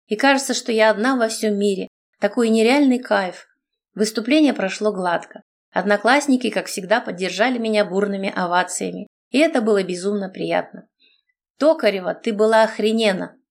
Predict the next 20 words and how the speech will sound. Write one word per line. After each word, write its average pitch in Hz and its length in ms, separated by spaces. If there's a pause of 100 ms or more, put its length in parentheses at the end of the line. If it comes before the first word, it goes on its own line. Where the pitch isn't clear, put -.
(1120)
Подлетела 208 520
ко 208 120
мне 190 220
Вика, 247 320
одна 190 360
из 202 100
моих 202 260
подружек. 190 500 (600)
Так 226 180
задорно 214 500
она 190 140
выражала 190 520
свой 196 240
восторг, 190 500
как 190 140
будто 226 240
все 208 200
было 240 200
как 220 220
раньше. 190 440